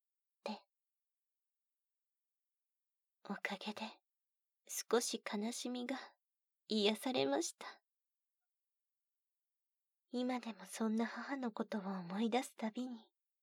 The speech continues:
気持ちが温かくなります。時間は過ぎていきます。人も、土地も変わっていく。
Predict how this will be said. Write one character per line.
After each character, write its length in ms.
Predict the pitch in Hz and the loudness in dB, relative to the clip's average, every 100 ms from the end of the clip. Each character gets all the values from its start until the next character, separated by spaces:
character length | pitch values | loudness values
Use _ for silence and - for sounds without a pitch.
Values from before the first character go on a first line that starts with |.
| _ _ _ _ _ _ _ _ - | _ _ _ _ _ _ _ _ -6
気 120 | - | 0
持 140 | 208 202 | 2 0
ち 180 | - | -4
が 220 | 220 202 190 | -6 -8 -8
温 240 | 202 - 233 | -10 -10 -8
か 140 | 262 | -4
く 120 | - | 0
な 140 | 247 226 | 2 4
り 140 | 226 | 2
ま 120 | 226 | 0
す。 60 | - - _ _ _ _ _ _ _ _ _ _ _ _ _ _ _ _ _ _ _ _ | -4 -16 _ _ _ _ _ _ _ _ _ _ _ _ _ _ _ _ _ _ _ _
時 160 | - 208 | -8 -2
間 260 | - 220 214 | 2 4 2
は 100 | 226 | -4
過 200 | - 240 | -2 -2
ぎ 160 | 240 | -2
て 120 | - 196 | -8 -12
い 100 | - | -14
き 180 | - 202 | -14 -10
ま 140 | 214 | -10
す。 160 | - - _ _ _ _ _ _ _ _ _ _ _ _ _ _ | -12 -18 _ _ _ _ _ _ _ _ _ _ _ _ _ _
人 320 | - - 220 | -20 4 6
も、 140 | 226 220 233 - _ _ _ _ _ - | 6 2 -4 -14 _ _ _ _ _ 2
土 140 | 208 | 2
地 200 | 208 - | 4 -2
も 100 | 214 233 - - | -6 -12 -16 -4
変 120 | 240 | 2
わ 100 | 220 | 2
っ 60 | 214 - | 2 -4
て 80 | 226 | -14
い 40 | 226 _ | -14 _
く。 180 | - - | -14 -14